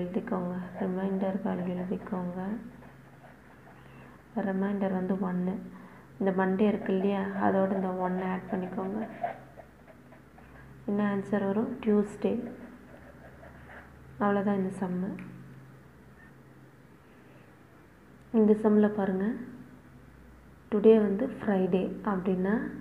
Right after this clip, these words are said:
after சிக்ஸ்டி டூ டேஸ்க்கு அப்புறம் என்ன டேன்னு கேட்குறான். அப்படின்னா, சிக்ஸ்டி டூ டிவைட் செவன், இதுக்கான remainder value.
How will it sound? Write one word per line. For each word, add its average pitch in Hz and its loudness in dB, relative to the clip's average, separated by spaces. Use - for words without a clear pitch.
after 202 0
சிக்ஸ்டி - -6
டூ 226 6
டேஸ்க்கு 202 2
அப்புறம் 202 2
என்ன 190 2
டேன்னு 190 2
கேட்குறான். 190 -2
அப்படின்னா, 208 -2
சிக்ஸ்டி - 0
டூ 226 2
டிவைட் 196 0
செவன், 190 0
இதுக்கான 202 -2
remainder 208 0
value. 185 -4